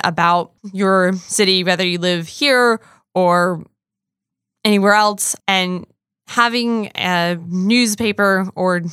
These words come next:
news organization that follows, like, these kind of ethical standards that we do,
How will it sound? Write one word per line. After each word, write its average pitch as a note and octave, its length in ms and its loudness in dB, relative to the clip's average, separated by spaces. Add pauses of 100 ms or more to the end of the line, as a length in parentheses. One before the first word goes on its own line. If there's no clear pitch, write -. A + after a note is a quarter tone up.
(360)
news G#3 200 2
organization F#3 560 -2
that F3 160 0
follows, F3+ 600 0 (260)
like, E3+ 300 -4 (120)
these F3+ 160 -4
kind F3+ 160 -2
of E3+ 80 -4
ethical F3 280 -6
standards F3 540 -2
that E3 120 -6
we F#3 140 -4
do, F3+ 320 0